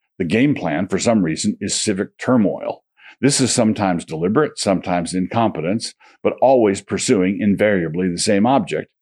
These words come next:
which is your enslavement. Some of their drivers are intelligent and others are maladroit, but we are all still locked in the back of the van, and the road is always the road to serfdom.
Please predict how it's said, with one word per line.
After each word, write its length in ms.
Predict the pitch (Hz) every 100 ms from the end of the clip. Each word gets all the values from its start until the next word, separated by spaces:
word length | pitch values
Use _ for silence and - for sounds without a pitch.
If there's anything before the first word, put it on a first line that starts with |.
| -
which 220 | 95 95
is 160 | 87 90
your 140 | 120
enslavement. 640 | 113 - 120 110 80 82 - -
Some 220 | - 165
of 80 | 170
their 100 | 104
drivers 460 | 92 92 87 87
are 140 | 85 85
intelligent 640 | 78 104 90 80 - 110 -
and 160 | 98 90
others 320 | 113 104 92
are 60 | 90
maladroit, 640 | 98 104 80 76 78 - _ - - -
but 140 | 110
we 160 | 127 120
are 140 | 110
all 200 | 127 143
still 320 | - 131 113
locked 280 | 101 95 90
in 100 | 98
the 60 | 85
back 260 | 107 110
of 80 | 139
the 60 | 123
van, 380 | 95 76 90
and 180 | 101 98
the 60 | 90
road 240 | 110 113
is 120 | 98
always 320 | 92 117 127 -
the 120 | 101
road 260 | 95 95
to 80 | 85
serfdom. 540 | - 139 120 - -